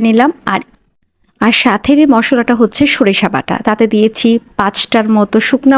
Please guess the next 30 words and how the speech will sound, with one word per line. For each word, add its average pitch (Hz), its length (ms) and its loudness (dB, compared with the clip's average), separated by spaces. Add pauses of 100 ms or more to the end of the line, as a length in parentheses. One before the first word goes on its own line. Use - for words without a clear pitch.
মরিচ 294 240 2 (340)
এবং 202 120 2 (160)
পাঁচটার 233 440 -2 (100)
মতন 233 260 0 (720)
রসুনের 220 500 2
কোয়া। - 140 -4 (220)
তারপর 247 280 0
সুন্দর 254 260 4
করে 240 180 2
ব্লেন্ডার 214 400 2
করে 233 220 0
নিয়েছি, 254 240 2 (140)
আর 202 160 -4
সাথে 208 320 -2
নিয়েছি 247 260 0 (220)
অবশ্যই 240 460 0
ভিনেগার। 165 400 0 (1120)
তারপর 254 300 0 (100)
চুলাতে 233 340 0
একটা 285 200 -4
হাঁড়ি 196 280 0
বসিয়ে 160 300 0
দিয়েছি - 340 -6 (440)
এবং 208 140 2 (200)
তাতে 208 260 0
দিয়ে 226 200 2
দিচ্ছি 185 320 0 (300)
দু 247 100 4 (200)
কাপ 190 160 -2 (120)
পরিমাণ 190 300 2